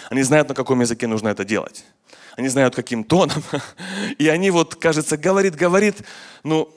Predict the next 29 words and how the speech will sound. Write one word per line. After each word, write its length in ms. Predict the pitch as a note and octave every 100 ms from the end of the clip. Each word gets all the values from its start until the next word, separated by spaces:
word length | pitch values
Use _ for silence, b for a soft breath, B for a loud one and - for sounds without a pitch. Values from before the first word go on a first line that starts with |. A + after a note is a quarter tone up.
| _ _ _ -
вот 100 | A#2+
я 80 | B2+
помню, 260 | C#3 C3
моя 180 | B2+ C3
дочка 260 | C3+ C#3 -
спрашивает 420 | - E3+ - C#3
у 40 |
меня 140 | C3+ B2+
что-то, 280 | C3+ A#2+ B2
я 60 |
ей 40 | A#2+
говорю: 360 | A#2+ A#2 A#2
"Нет". 380 | A#2 A2+ G2 - _ _ _ _ _ b b b b b b b b
А 180 | - A#2+
она 140 | A#2+
говорит: 260 | A#2 A2+ -
"Папа, 260 | A2+ A2
а 20 |
если 200 | A2 A2
я 60 | G#2+
по-русски 360 | G#2 G#2 - G2+
спрошу?" 420 | - G2 - G2 B B B B B B - - - - - A#3 - - - _
<laughs> 1200 | F#3 E3 D#3+ F3 F3+ F3+ F3+ _ - - - -
Благодаря 460 | A#2 C3+ C#3 D3 D3+
русской 260 | D3 - D3
школе 320 | - F#3+ C#3+
в 80 | C3
нашей 240 | C#3 C#3+
церкви 480 | - G3+ - D#3+